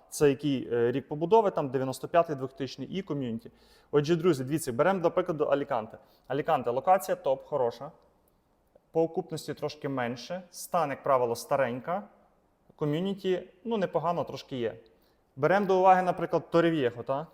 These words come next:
Локація трошки, може, гірша. Фінанси, окупність краща, бо нерухомість новіша, дешевше, швидше окуповується.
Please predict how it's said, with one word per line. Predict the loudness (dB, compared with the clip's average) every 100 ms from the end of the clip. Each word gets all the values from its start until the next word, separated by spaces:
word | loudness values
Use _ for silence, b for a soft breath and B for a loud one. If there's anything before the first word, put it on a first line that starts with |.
| _ _
Локація | -4 4 4 4 -2
трошки, | -4 -8 -6
може, | -6 -6 -6
гірша. | -6 -8 -6 -8 -8 b b b -6
Фінанси, | -2 2 0 0 -4
окупність | -6 -4 -4 -4 -10 -8 -2
краща, | 2 2 2 -4
бо | -4
нерухомість | -4 -6 -4 -6 -6
новіша, | -8 -8 -10
дешевше, | -14 -4 -4 -4
швидше | -8 -14 -12 -14
окуповується. | -12 -4 -2 -2 -6 -6